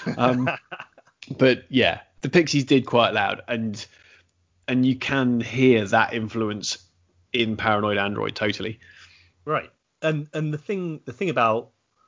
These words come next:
Speaker 2: my point was not to make you give up on your bet, because I've known that I won that back in two thousand two.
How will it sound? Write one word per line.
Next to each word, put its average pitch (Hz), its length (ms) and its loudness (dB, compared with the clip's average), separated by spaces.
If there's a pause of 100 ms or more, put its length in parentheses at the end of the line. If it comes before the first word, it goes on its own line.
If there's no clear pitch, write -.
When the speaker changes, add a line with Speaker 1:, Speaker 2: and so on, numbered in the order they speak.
(180)
Speaker 2:
my 131 120 2
point 151 280 2
was 120 160 -4
not 123 260 0
to 104 320 0 (180)
make 113 300 -2
you 107 80 -4
give 107 220 0
up - 160 0
on 92 100 0
your 95 100 -2
bet, 92 320 0
because 147 420 6
I've 127 180 4
known 123 180 2
that 120 120 -2
I 120 60 2
won 117 200 2
that 107 200 -2 (360)
back - 240 -2
in 107 100 -8
two 107 140 -8
thousand 107 380 -4
two. 123 220 0